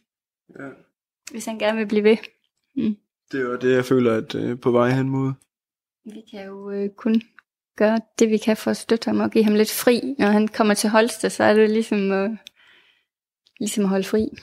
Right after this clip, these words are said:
Speaker 1: Ja. Nogle gange. Hvis jeg har min computer med, så føler jeg stadigvæk, at jeg har det fint.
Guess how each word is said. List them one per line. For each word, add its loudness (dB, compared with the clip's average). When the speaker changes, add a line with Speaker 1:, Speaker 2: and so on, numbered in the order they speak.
Speaker 1:
Ja. -18
Nogle -2
gange. -8
Hvis -2
jeg 2
har 0
min 2
computer 0
med, 0
så -4
føler 2
jeg 2
stadigvæk, 0
at -4
jeg -4
har -4
det -10
fint. -4